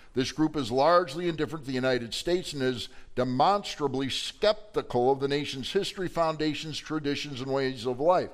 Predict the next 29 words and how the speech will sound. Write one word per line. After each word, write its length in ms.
Now, 160
he 100
put 240
it 120
in 160
non-white 520
terminology. 760
This 200
is 140
cultural. 720
It's 160
not 260
just 300
non-whites, 560
it's 160
whites 340
as 140
well. 360
We're 160
suffering 760
through 360
this 320
with 280
American 600
white 300
kids 260
as 160
well 280
as, 180